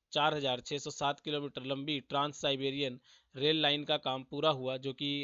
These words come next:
आज के टाइम पे दुनिया का सबसे लंबा रेल मार्ग भी है। उन्नीस सौ चालीस सोवियत संघ ने एंटोनिया, लातविया और लिथुआनिया पर कब्जा किया। उन्नीस सौ साठ श्रीलंका,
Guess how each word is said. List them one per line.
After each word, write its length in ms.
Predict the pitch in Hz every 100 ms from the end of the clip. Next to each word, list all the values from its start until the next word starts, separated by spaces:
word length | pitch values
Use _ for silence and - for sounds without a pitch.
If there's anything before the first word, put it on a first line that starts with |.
| -
आज 200 | 131 135
के 100 | 156
टाइम 260 | 139 139 135
पे 140 | 147
दुनिया 320 | 139 139 147
का 100 | 143
सबसे 280 | 139 131 151
लंबा 280 | 135 127 139
रेल 200 | 139 135
मार्ग 240 | 135 131 123
भी 160 | 135
है। 180 | 123 127 - - - _
उन्नीस 280 | 285 151 160
सौ 80 | 165
चालीस 440 | - 139 143 147 -
सोवियत 400 | 143 147 165 -
संघ 240 | 147 151
ने 160 | 143 135 135 -
एंटोनिया, 680 | 139 139 135 143 147 160 139 131 127
लातविया 600 | 135 135 143 151 147 127 - 143
और 280 | 139 120 - _ _ -
लिथुआनिया 680 | 135 143 147 143 143 160 156
पर 200 | 143 127
कब्जा 360 | 147 131 151 156
किया। 340 | 147 131 123 -
उन्नीस 280 | 143 156 156
सौ 80 | 165
साठ 380 | - 127 135 -
श्रीलंका, 580 | 147 143 143 139 160